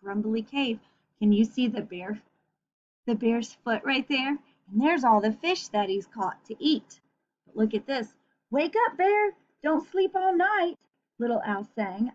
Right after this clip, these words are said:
"I want to show you the moon." And look, there, that's a badger. And he's taken one of the bear's fish. It's a good thing for Badger that Bear's still asleep, isn't it?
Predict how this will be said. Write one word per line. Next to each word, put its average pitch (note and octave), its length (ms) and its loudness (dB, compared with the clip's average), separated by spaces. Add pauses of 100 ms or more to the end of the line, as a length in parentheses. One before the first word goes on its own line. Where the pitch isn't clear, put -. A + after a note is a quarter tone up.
"I G#4 300 -2
want B3+ 220 0
to D4 100 -6
show F4 300 -6
you E4+ 220 2
the D#4 140 0
moon." D4 760 4 (480)
And - 140 -20
look, C#4+ 240 0 (420)
there, B3+ 320 2
that's C#4 300 2
a F3 240 -4
badger. A3+ 640 0 (400)
And G#3 100 -12
he's D#4 220 -2
taken B3 460 -2
one C4 140 0
of C4 100 -2
the B3+ 80 -6
bear's C#4 420 -2
fish. - 720 -4 (480)
It's - 80 -20
a - 40 -20
good F3+ 220 -10
thing A#3 220 0
for C4+ 100 -2
Badger C#4+ 480 2
that D#4+ 180 2
Bear's A#3+ 280 -2
still F#3+ 280 -12
asleep, G#3 520 -8
isn't - 280 -18 (840)
it? B3+ 160 -4